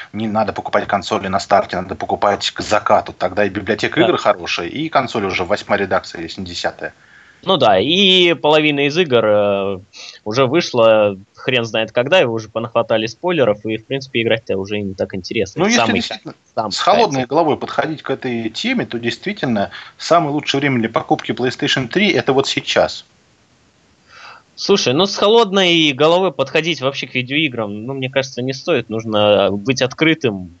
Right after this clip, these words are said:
Speaker 2: к различного рода экспериментам, эмоциям и, и так далее, и так далее.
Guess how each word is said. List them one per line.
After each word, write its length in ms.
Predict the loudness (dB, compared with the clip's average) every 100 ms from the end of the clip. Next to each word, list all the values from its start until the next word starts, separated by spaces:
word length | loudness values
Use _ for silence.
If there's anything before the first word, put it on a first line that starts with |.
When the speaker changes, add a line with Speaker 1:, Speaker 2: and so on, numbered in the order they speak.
| _
Speaker 2:
к 400 | -6 0 2 2
различного 540 | 0 -2 -4 -2 0 2
рода 380 | 2 2 0 -2 -16
экспериментам, 960 | -6 -2 0 0 2 2 0 0 -2 -2
эмоциям 580 | -2 -2 -2 -4 -2 -2
и, 180 | -2 -2
и 180 | -6
так 200 | -2 0
далее, 280 | 2 2 2
и 40 | 0
так 200 | -4 0
далее. 480 | 0 0 -2 -6